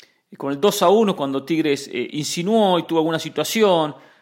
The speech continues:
alguna aproximación de Guiñac, que hay que decirlo, el único futbolista que marca goles en este conjunto de Tigres, porque Tigres ha te-, ha, lleva once goles en el campeonato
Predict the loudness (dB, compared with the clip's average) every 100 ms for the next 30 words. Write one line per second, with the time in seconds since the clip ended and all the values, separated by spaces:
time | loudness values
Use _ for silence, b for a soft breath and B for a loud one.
0 | B -8 -4 -2 -2 -2 -4 -6 -6 -8
1 | -6 -6 -6 -4 -2 -2 -4 -4 -2 0
2 | 2 2 0 -2 -2 -2 -4 -16 -12 -4
3 | -2 -2 -2 -2 -2 -2 -2 0 0 -2
4 | -8 -6 -4 -4 -6 B B B -10 -8
5 | -6 -2 0 2 2 2 0 -4 -10 _
6 | _ _ _ -14 -10 -4 -4 -2 -4 -6
7 | -4 -2 -2 -4 -12 -16 -20 -6 0 0
8 | 0 -2 -6 -20 _ -4 -2 0 2 4
9 | 4 0 -2 -2 0 0 0 2 0 -2